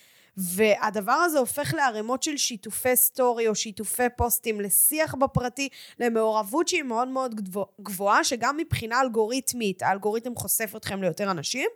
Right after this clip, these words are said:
וגם מבחינה אנושית, אנשים פשוט משתפים אתכם ומדברים עליכם, השם שלכם צומח והקהל עוקבים שלכם צומח. אמ, משהו חשוב שהיה לי להגיד בנושא הזה.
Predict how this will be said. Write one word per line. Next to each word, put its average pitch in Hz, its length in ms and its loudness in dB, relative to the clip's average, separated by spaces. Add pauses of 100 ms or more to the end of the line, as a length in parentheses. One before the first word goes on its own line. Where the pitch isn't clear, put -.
(360)
וגם 220 280 4
מבחינה 262 460 2 (160)
אנושית, 220 460 2
אנשים 202 360 -6 (100)
פשוט - 320 -6
משתפים 254 680 0
אתכם 220 280 0
ומדברים 190 600 -2
עליכם, 247 380 -2 (320)
השם 240 300 2
שלכם 240 360 0
צומח 233 540 0
והקהל 208 440 0
עוקבים 202 320 -6
שלכם 185 380 -6
צומח. 175 520 -4 (880)
אמ, 226 720 2 (560)
משהו 285 360 4
חשוב 262 260 -8
שהיה 226 300 4
לי 247 140 -2
להגיד 208 340 0
בנושא 208 360 -2
הזה. 190 320 0